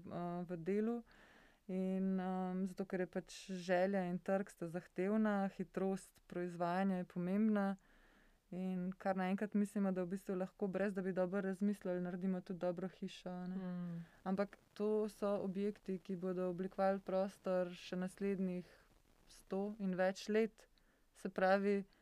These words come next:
Speaker 1: mislim, da je pomembno od njih malo bolj razmisliti in ne samo zadoščevati, a ne, hitrosti produkcije, interesom kapitala, em,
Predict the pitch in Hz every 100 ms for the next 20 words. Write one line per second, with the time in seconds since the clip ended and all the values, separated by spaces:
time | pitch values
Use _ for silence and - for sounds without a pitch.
0 | _ _ _ - 208 202 208 190 190 196
1 | 208 214 196 185 196 196 208 190 190 175
2 | 214 208 190 180 202 196 202 185 185 185
3 | 190 202 208 202 - - - - - 185
4 | 190 185 185 - 180 180 185 - 180 185
5 | 175 - 170 170 170 175 185 190 180 -
6 | 180 - 175 180 - - 175 170 170 175
7 | 175 175 180 - 175 170 175 - 170 165
8 | 165 165 165 175 - - - - - 170
9 | 170 175